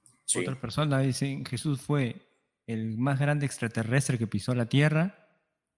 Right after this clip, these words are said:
Speaker 2: ¿Cómo lo ves tú? Porque las religiones lo ven como algo muy limitado, ¿no? O sea, como algo como que muy pequeño a, a todo esto. Y creo que hay una pregunta y doble pregunta acá.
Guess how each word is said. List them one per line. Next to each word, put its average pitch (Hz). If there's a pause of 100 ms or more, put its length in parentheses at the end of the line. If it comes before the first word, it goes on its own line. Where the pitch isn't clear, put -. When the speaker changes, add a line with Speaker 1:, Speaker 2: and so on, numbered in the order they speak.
(600)
Speaker 2:
¿Cómo 143
lo 143
ves 147
tú? 165 (340)
Porque 117
las 120
religiones 147
lo 139
ven 147
como 120
algo 135
muy 135
limitado, 135
¿no? 123
O 120
sea, 113
como 110
algo 131
como 104
que 101
muy 120
pequeño 123
a, 107
a 107
todo 117
esto. 107 (500)
Y 113
creo 143
que 151
hay 151
una 156
pregunta 151
y 147
doble 139
pregunta 139
acá. 135